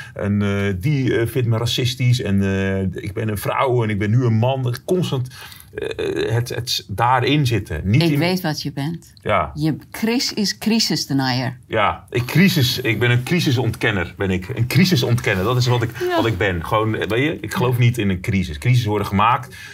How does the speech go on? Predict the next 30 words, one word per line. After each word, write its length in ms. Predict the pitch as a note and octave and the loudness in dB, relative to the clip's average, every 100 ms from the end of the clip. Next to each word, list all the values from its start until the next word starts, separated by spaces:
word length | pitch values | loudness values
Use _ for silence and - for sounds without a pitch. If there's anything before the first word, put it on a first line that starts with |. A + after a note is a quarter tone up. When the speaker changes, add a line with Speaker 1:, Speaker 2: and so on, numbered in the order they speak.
| - | -8
Speaker 1:
waardoor 220 | F2+ F#2 | -4 -2
jij 180 | G2 G2+ | 0 0
in 60 | G2+ | 0
een 60 | |
soort, 260 | F2+ G2 F#2+ | -2 -4 -4
soort, 280 | G2 F2+ F#2 - - - | -4 -6 -8 -20 -20 -8
een 160 | G2 | -4
of 100 | G2+ | -2
andere 420 | F#2 F#2+ F2 F2 D#2+ - - - - - - | -2 -2 -2 -4 -6 -14 -20 -18 -10 -6 -6
slachtofferrol 920 | - A#2 F#2 - D#2+ - F2+ E2 D2+ | -4 -4 -4 -4 -6 -4 -4 -4 -4
zit. 240 | D2+ C#2+ | -6 -8
En 60 | - | -8
dat, 240 | - - - | -10 -12 -14
dat, 240 | - - - | -16 -16 -14
dat, 220 | F#2 F2+ | -14 -12
en 120 | - | -8
dat 140 | F#2+ F#2 | -4 -2
begint 440 | - C3+ B2+ - - | 0 2 0 -4 -10
eigenlijk 400 | - A2 G#2 - - | -2 -2 -2 -4 -2
al 380 | F#2 F2 - - - - | 0 -2 -6 -14 -20 -8
met, 280 | E2+ - | -8 -6
eh, 360 | - D#2+ D#2 D#2+ | -6 -4 -4 -4
ja, 200 | E2 D2+ | -4 -4
om 120 | D2 | -4
terug 200 | D2+ F#2 - | -4 -6 -6
te 60 | |
gaan 180 | - D2+ | -8 -6
met 160 | D#2 - | -6 -8
het 180 | - - | -14 -10
racisme. 720 | D#2 E2 - F#2+ - C#2+ | -8 -4 -2 -4 -4 -6